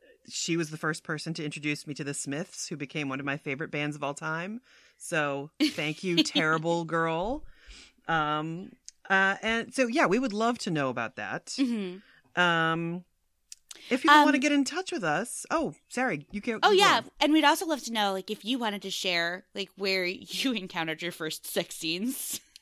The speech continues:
Speaker 1: Yeah.
Speaker 2: <laughs> Definitely talk to us. And if you were as traumatized by what happened to Sally Lockhart as I was, please come find me.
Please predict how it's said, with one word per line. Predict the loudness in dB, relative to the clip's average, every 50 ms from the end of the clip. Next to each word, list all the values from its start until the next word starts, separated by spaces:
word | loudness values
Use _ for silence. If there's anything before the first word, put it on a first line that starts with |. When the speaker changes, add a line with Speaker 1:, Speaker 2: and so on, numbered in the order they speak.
| _ 0
Speaker 1:
Yeah. | 4 4 4 4 4 2 -2 -4 -6 -12 -20 -16
Speaker 2:
<laughs> | -10 -8 -8 -8 0 2
Definitely | 4 4 4 2 0 -4 -4 -4 -2 2
talk | 4 4 4 4 2
to | 0 2 2
us. | 2 2 0
And | -2 -2 -4
if | -4 -2
you | 2 4 4 6 4 4 2 0 -2 -4
were | -4 -2 -2
as | -2 0 2
traumatized | 2 4 4 4 4 2 2 2 2 0
by | -2 -4
what | -2 2 2
happened | 2 2 2 0 -6
to | -4
Sally | -2 0 0 0 2
Lockhart | 2 2 2 2 0 -2 0 0
as | 0 2 4
I | 4 4 4
was, | 4 2 0 -2 -4 -4 -8 -12 _ -6
please | -4 -2 -2 0
come | 0 -2 -2 0
find | 0 0 0 0 0
me. | 0 0 0 -2 -4